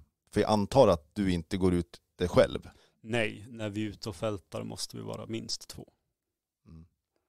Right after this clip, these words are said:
Speaker 2: Sen om vi besöker gårdar eller skolor, då, då kan vi åka dit själva där det finns andra,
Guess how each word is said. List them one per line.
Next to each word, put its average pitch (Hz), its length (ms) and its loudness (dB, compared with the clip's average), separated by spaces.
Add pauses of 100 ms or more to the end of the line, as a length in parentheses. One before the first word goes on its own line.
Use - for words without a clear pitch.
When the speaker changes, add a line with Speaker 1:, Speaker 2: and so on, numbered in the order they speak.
(220)
Speaker 2:
Sen 113 220 -4
om 113 160 -6
vi 107 140 -8
besöker - 640 -8
gårdar 110 380 -6
eller 107 140 -8
skolor, 110 500 -8
då, 110 260 -8 (460)
då 120 140 -2
kan 104 160 -8
vi 104 60 -6
åka 113 140 -10
dit 107 140 -16
själva 117 300 -8
där 117 120 -8
det 110 60 -12
finns 113 220 -12
andra, 107 360 -10